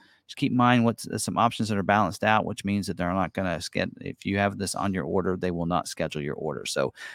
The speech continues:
the de-, depopulated key fob, the power running board option, the side barn door option, uh, what, that's option fifty-nine A, all crew, crew van body codes, and the Transit,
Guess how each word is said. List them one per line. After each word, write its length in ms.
the 60
de-, 280
depopulated 720
key 160
fob, 540
the 380
power 360
running 300
board 300
option, 580
the 100
side 540
barn 260
door 300
option, 480
uh, 80
what, 180
that's 220
option 340
fifty-nine 520
A, 340
all 200
crew, 280
crew 240
van 280
body 260
codes, 500
and 180
the 60
Transit, 460